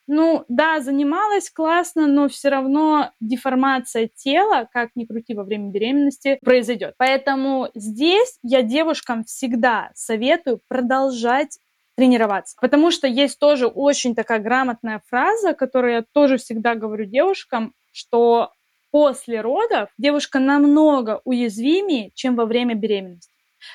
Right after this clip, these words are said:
То есть, да, она сейчас, м, у неё внутри малыш, всё классно, но тело ещё не так как бы повредилось, как нежели после родов.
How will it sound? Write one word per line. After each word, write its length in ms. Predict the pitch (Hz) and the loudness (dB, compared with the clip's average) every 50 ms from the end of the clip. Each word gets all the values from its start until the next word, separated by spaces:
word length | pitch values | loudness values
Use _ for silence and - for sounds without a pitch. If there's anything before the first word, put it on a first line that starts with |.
| _ _ | _ _
То 80 | - 302 | 2 2
есть, 300 | 330 320 262 240 208 202 | 2 2 2 -2 -2 -2
да, 320 | 240 240 254 262 254 - - | 0 0 0 0 -2 -4 -6
она 680 | 208 220 233 233 233 240 254 269 277 269 269 269 262 247 | -6 -4 -2 -2 0 0 0 0 0 0 0 0 -2 -2
сейчас, 640 | - 233 220 - - 226 240 247 247 247 - - _ | -6 -8 -10 -4 -2 0 0 2 0 -2 -6 -14 _
м, 600 | 202 208 208 202 202 196 196 196 190 185 180 180 | -20 -16 -14 -12 -12 -10 -10 -12 -12 -12 -12 -8
у 40 | 196 | -6
неё 180 | 196 214 247 254 | -4 0 0 2
внутри 440 | 240 247 240 226 - 220 233 254 262 | 2 0 -2 -2 -2 -4 -2 0 0
малыш, 480 | 247 233 233 220 208 208 214 202 190 - | 0 0 -2 -2 -4 -4 -4 -6 -8 -10
всё 260 | - - - 226 226 | -12 -10 -8 -8 -8
классно, 580 | _ - 226 214 208 196 185 175 - _ _ 180 | _ -6 -2 -2 0 -2 -2 -6 -12 _ _ -16
но 480 | 180 196 214 240 254 254 220 185 - _ _ | -8 -4 0 0 2 0 0 -2 -6 _ _
тело 240 | - 285 349 359 320 | 0 2 2 4 4
ещё 320 | 262 233 233 - - 277 | 4 2 2 0 -2 0
не 140 | 262 254 233 | 0 0 -2
так 340 | - - 269 269 262 _ - | -2 -2 -2 -2 -2 _ -10
как 160 | 233 220 196 | -12 -10 -10
бы 280 | 208 196 233 226 208 _ _ _ _ _ _ _ _ _ _ - | -4 -2 -2 -2 -2 _ _ _ _ _ _ _ _ _ _ 0
повредилось, 880 | 269 254 226 254 247 247 226 208 214 254 311 359 359 269 208 - - - - | 2 2 2 2 2 0 0 -2 0 2 2 4 4 2 0 -2 -8 -4 -4
как 180 | 240 233 - | -4 -2 0
нежели 300 | 247 254 262 247 240 233 | -2 -2 0 0 -2 -4
после 340 | 233 - 226 - - - 226 | -4 -6 -6 -6 -2 -4 -2
родов. 300 | 208 202 185 - - - | -2 -2 -6 -8 -10 -18